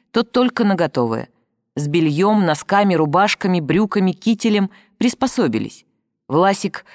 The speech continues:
хорошо знал размеры товарища Сталина. Даже подобрал одного бойца из охраны, по комплекции точь-в-точь товарищ Сталин. По старому кителю товарища Сталина краили новый.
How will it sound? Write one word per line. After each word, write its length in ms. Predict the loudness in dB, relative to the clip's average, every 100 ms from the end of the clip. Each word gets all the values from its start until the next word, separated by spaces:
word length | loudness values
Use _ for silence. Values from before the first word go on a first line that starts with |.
| -12
хорошо 380 | -2 0 0 0
знал 440 | 2 2 2 0 -2 -10
размеры 640 | -2 0 0 0 2 2 0
товарища 540 | 0 0 0 -2 -4
Сталина. 640 | -6 -2 0 0 -2 -6 -12 _ -10
Даже 320 | 0 0 0
подобрал 560 | -2 0 0 2 2 -2 -8
одного 380 | -4 0 2 2
бойца 400 | 2 0 0 0
из 140 | 0 -2
охраны, 480 | -2 0 0 -2 -6 _
по 120 | -6 0
комплекции 640 | 0 0 -2 -2 -2 -2
точь-в-точь 800 | 0 -2 -2 -4 -2 -2 -2 -10 _
товарищ 380 | -2 0 2 -2
Сталин. 520 | -6 -4 -2 -2 -8 _ _ _ _ _ _
По 120 | -4
старому 400 | 0 2 4 2
кителю 480 | 2 -2 0 0 0 -4 -6
товарища 420 | 0 2 2 0 -4
Сталина 540 | -4 0 2 4 2
краили 440 | 2 0 2 4
новый. 520 | 4 4 2 0 -4